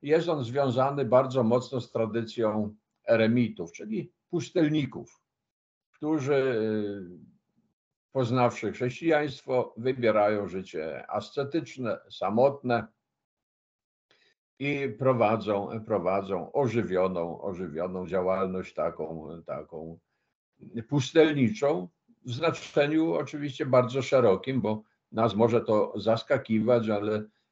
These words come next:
ci pustelnicy to wcale nie siedzieli za wysokim murem i, i nie mieli kontaktów z ludźmi, tylko żyli, żyli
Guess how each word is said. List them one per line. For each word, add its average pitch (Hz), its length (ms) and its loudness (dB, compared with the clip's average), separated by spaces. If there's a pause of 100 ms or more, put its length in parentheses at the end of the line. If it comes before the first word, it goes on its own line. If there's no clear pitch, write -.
ci - 160 -6
pustelnicy 120 760 2
to 113 120 -2
wcale 104 520 4
nie 92 180 2 (420)
siedzieli 104 600 0
za 90 480 -2
wysokim 107 600 0 (120)
murem 117 560 4
i, 98 40 -2
i 98 380 -6
nie 110 180 -2
mieli 107 320 2
kontaktów 107 600 -2
z 95 60 -18
ludźmi, 107 400 -8
tylko 123 420 -4 (500)
żyli, 117 500 2
żyli 113 460 0